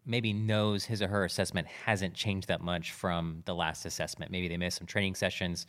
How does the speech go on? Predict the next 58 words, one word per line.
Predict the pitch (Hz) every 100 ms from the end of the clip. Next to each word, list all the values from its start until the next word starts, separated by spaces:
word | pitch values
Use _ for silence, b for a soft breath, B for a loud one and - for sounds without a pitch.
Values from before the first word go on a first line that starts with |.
| B B B B
uh, | - 87 82
you | 87
know, | 87
may-, | 87
maybe | 87 85 85
life | 92 87
got | 98
in | 90
the | 87
way | 92
just | 87 -
a | 87
little | 92 90
bit, | 90 92
and, | 85 87
and | 87
they | 92
just | - -
kinda | 131 110
can, | 110
can | - 107
feel | - 139
internally, | 113 107 98 82
"Okay, | 87 -
my | 101
fitness | 110 170 139 107
is | 101
at | 95
a |
relative | 95 95 - -
place | - 92 -
to | 92
where | 87
it | 85
was | 87 95
last | 92 85 -
month." | 85 - B B B B 113
I-, |
is | 107 98
it | 92
still | - 160 151
valuable | 107 107 110 113
to | 101
complete | 101 - 101
that | 95
assessment, | 92 117 107 123 -
or | 87
can | 101
they | 92
just | 85 -
keep | - 92
moving | 98 90 87
forward | - 92 87
with | 87
the | 82
zones | 80 87 85
they | 80
have? | 85 80 -